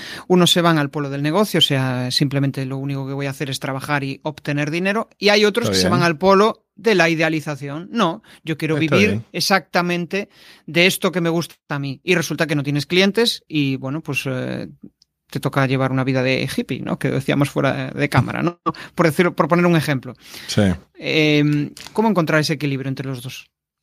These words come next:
Speaker 2: Armonía. No me gusta la palabra equilibrio, es armonía. Porque la
Speaker 1: Ajá.
Speaker 2: vi-, la vida es vida. Equilibrio no es algo estático, no.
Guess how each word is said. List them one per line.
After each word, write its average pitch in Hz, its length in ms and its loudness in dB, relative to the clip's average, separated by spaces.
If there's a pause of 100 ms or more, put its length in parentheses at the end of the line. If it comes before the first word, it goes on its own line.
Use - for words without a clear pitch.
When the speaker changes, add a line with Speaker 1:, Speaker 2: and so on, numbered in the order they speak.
(520)
Speaker 2:
Armonía. 127 520 4
No 117 80 0
me 135 80 0
gusta 143 200 0
la 101 100 2
palabra 110 280 2
equilibrio, 90 360 -2
es - 120 -6
armonía. 98 460 0 (280)
Porque 82 340 -2
la 80 100 2
Speaker 1:
Ajá. 95 200 2
Speaker 2:
vi-, - 80 -4
la 104 80 4
vida 127 200 4
es 107 60 0
vida. 87 340 2 (340)
Equilibrio 117 480 2
no 113 80 2
es 107 160 -2
algo 98 180 -2
estático, - 580 -8
no. 82 180 -8